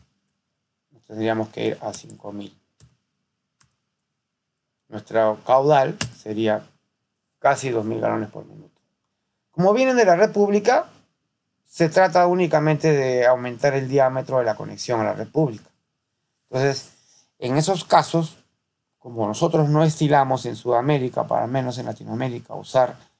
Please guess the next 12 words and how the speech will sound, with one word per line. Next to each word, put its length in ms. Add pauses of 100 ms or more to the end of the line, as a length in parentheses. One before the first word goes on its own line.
(220)
sistemas 420
abastecidos 380
por 120
la 60
red 160
pública, 420
porque 200
tenemos 400 (160)
redes 320
públicas 400
muy 160
deficientes, 760